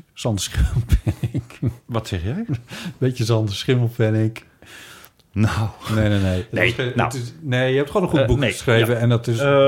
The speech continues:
Speaker 1: dertig.
Speaker 2: nou, en ik heb toen die enorme prijs daar in Ierland,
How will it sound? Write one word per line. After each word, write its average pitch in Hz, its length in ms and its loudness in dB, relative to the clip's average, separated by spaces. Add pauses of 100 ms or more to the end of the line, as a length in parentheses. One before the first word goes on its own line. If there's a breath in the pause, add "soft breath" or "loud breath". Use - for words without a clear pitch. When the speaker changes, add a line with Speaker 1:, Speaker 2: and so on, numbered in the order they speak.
Speaker 1:
dertig. 120 260 4
Speaker 2:
nou, 131 400 6
en 135 80 2
ik 135 100 -2
heb 143 140 -2
toen 143 160 0
die 131 200 0
enorme 147 500 2
prijs 127 380 2
daar 117 180 2
in 113 140 0
Ierland, 123 540 -4